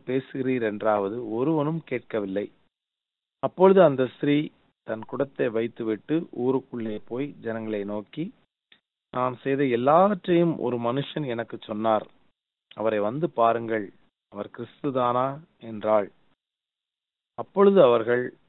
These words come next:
ஊரிலிருந்து புறப்பட்டு அவரிடத்தில் வந்தார்கள். இப்படி நடக்கையில் சீஷர்கள் அவரை நோக்கி, "ரபி, போஜனம் பண்ணும்" என்று வேண்டிக் கொண்டார்கள். அதற்கு அவர், "நான் புசிப்பதற்கு நீங்கள் அறியாத ஒரு போஜனம் எனக்கு உண்டு" என்றார்.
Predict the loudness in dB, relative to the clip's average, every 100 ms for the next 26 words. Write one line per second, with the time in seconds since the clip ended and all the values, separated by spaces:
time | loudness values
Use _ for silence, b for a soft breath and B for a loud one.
0 | _ -2 2 2 2 0 -2 -4 -4 -4
1 | -6 -4 -6 -4 -4 -4 -6 -6 -4 -6
2 | -6 -6 -4 0 2 0 -2 -12 -14 _
3 | _ _ _ _ _ _ -14 -4 0 2
4 | 4 2 0 0 0 -2 -4 _ _ -4
5 | -2 -2 -2 0 0 0 0 0 2 0
6 | -2 -4 -2 -4 -4 _ -6 -2 -4 -4
7 | -10 _ _ _ _ _ _ 0 2 4
8 | 2 0 -2 -2 -2 -4 -8 _ _ -8
9 | -6 -2 0 0 -4 -6 -4 -2 -2 -2
10 | -8 -8 _ -6 -4 -4 -2 0 2 0
11 | -4 -12 -10 -10 -10 -12 -12 -10 -6 -4
12 | -4 -8 -4 -4 -4 b b _ _ _
13 | -8 -4 0 2 2 6 8 8 8 4
14 | 0 -2 -2 -2 -2 -4 -4 -4 -6 -6
15 | -8 -6 -4 -2 0 0 0